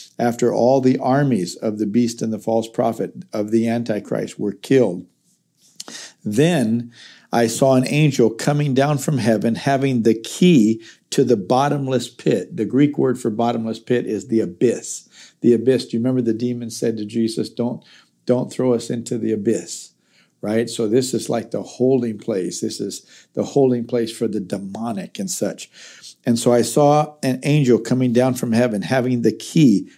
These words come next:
to the abyss, the bottomless pit, and a great chain in his hand.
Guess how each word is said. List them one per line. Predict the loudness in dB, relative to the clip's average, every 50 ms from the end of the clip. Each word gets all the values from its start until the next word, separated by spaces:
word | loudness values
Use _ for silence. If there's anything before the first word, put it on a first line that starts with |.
| _ _ _
to | 0 2 4
the | 6 4
abyss, | 4 4 2 2 4 4 4 4 0 -2 -4
the | -4 -2
bottomless | 0 2 2 2 2 0 0 -4 -6
pit, | -4 -2 0 0 0 0 -4 -10 -20 -20 -20 -20 -20 -20 _ -4
and | -2 0 2 2
a | 2
great | 2 4 4 6 6 6 6 6 4 2 -2
chain | -6 -8 -6 -2 0 0 2 2 2 2 2 2 0
in | -2 0 0 0 0
his | 0 0 0
hand. | 2 4 4 4 4 2 0 -6